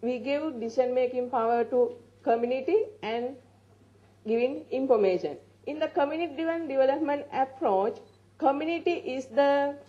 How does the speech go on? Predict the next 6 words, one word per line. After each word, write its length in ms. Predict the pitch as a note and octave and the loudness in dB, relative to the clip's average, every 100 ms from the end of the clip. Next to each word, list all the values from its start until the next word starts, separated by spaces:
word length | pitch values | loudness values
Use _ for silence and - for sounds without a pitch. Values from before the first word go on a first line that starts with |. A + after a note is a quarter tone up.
| - - - - _ _ _ _ _ | -20 -20 -20 -20 _ _ _ _ _
owner 400 | A3 C4+ C#4+ D4 C4+ | 4 4 4 -2 0
of 260 | B3+ B3+ | 0 4
their 280 | A3+ A#3+ B3 | 4 4 2
development 640 | G#3+ B3 A#3+ B3 B3 B3 | 4 6 6 2 -2 -2
project. 380 | A3+ G3+ D#3+ - - - - - - - | 0 2 0 -2 -14 -20 -20 -20 -20 -16
They 300 | F#3 A#3 B3+ | 6 8 8